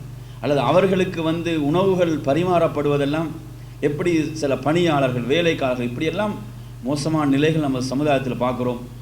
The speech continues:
அல்லாஹ் இந்த நிலையிலிருந்து எம்மை பாதுகாக்க வேண்டும். நபிகள் நாயகம் ஸல்லல்லாஹு அலைஹி வஸல்லம் அவரிடம் ஒரு நபித்தோழர் வந்து ஜிஹாதுக்காக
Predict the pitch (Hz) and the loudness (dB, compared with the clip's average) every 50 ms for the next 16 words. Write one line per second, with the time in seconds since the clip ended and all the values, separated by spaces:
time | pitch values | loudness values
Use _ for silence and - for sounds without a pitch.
0 | - - - - - 107 127 151 151 143 139 127 127 123 127 135 160 170 170 160 | -16 -16 -16 -12 -8 -4 0 0 2 2 2 0 0 0 2 2 2 2 2 2
1 | 151 151 151 151 143 139 139 131 120 120 123 139 151 156 143 139 131 139 131 120 | 0 0 0 0 0 2 2 0 0 0 0 0 0 2 2 0 0 0 0 0
2 | 120 123 117 117 113 110 104 107 123 147 147 151 147 139 135 127 127 127 123 117 | 2 2 0 0 -2 -4 -4 -2 -2 0 2 2 2 2 2 2 0 0 0 -2
3 | - - 117 120 120 117 120 120 117 113 - 117 113 113 117 113 110 107 107 - | -2 -4 -4 -4 -2 -2 -2 -2 -2 -2 -4 -6 -4 -4 -4 -4 -4 -6 -8 -10
4 | - - - - 110 117 117 117 120 135 156 170 175 143 165 156 151 147 131 127 | -14 -14 -12 -8 -8 -6 -2 -2 0 0 0 0 0 0 2 2 4 4 2 4
5 | 131 135 143 131 123 131 156 180 175 - - - - - - - - - - - | 4 4 4 4 4 2 2 2 0 -4 -8 -12 -14 -14 -16 -16 -16 -16 -16 -16
6 | - - 107 117 131 131 143 165 175 175 170 165 147 143 156 151 147 139 127 120 | -16 -14 -6 -4 -2 0 2 4 4 4 4 2 2 2 2 2 2 2 0 0